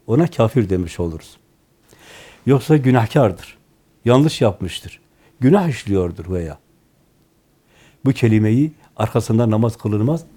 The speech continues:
gene denmez. Sonra maaş almak neden günah olsun? Yani hangi ölçüye göre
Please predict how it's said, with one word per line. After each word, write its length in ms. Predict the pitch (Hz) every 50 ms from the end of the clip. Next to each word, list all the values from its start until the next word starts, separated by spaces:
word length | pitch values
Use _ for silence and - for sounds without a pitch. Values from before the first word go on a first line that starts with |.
| - 104
gene 280 | 101 147 143 107 87 82
denmez. 460 | 85 82 82 82 76 73 - - - _ _ _ _ _ _ _ _ _ - _ _ _ _ _ _ _ _ _ _ _ _ _ _ _ _ _ _ _ _ _ _ _ _ _ _ _ _ _ _ - - - - - - - - - _ - _ _ _ _ _ _ _ _ _ _
Sonra 300 | _ - 143 139 135 135
maaş 280 | 123 127 135 139 - -
almak 340 | 127 120 117 135 139 139 - - - _ _ _ _ _ _ _ _ _ _ _ - - - - - - - - _ _ _ _ _ _ _ _ _ _ _ _ _ _ _ _ _ - -
neden 280 | 104 98 120 165 175
günah 320 | 139 110 107 101 92 85 95
olsun? 360 | 92 87 - - 120 131 - - _ _ _ _ _ _ _ _ _ _ _ _ _ _ _ _ _ - - - _ _ -
Yani 180 | 101 101 107 98
hangi 320 | 95 131 175 180 160 143
ölçüye 380 | 113 104 - - - 110 98 95
göre 360 | 90 98 90 87 87 82 -